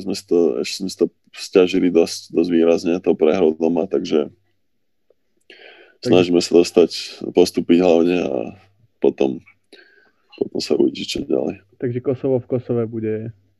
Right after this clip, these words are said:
Speaker 2: príjemný zápas.
Speaker 1: Bude to veselé, samozrejme.
Speaker 2: <laughs> A, a kam by si chcel posunúť tú svoju rolu reprezentácii? Kde sa vidíš akože v
Speaker 1: E,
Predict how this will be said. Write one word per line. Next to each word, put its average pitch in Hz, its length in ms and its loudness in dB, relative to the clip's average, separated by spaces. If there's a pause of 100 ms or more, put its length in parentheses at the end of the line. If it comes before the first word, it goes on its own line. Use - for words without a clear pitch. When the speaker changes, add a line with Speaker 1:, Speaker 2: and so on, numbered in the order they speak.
(200)
Speaker 2:
príjemný 107 320 -6
zápas. 110 320 -12 (840)
Speaker 1:
Bude 67 160 2
to 69 160 2
veselé, 57 400 2
samozrejme. 80 480 -4
Speaker 2:
<laughs> 123 80 -4 (1000)
A, 123 120 0 (760)
a - 140 -4
kam 175 240 4
by 214 80 6
si 156 80 -4
chcel 123 160 0
posunúť 123 400 -2
tú 120 40 -14
svoju 120 280 2
rolu 113 340 2
reprezentácii? 113 840 -4 (480)
Kde 131 320 -8
sa 139 80 -6
vidíš 110 340 -8
akože 110 300 -12
v - 80 -20 (1900)
Speaker 1:
E, 107 120 4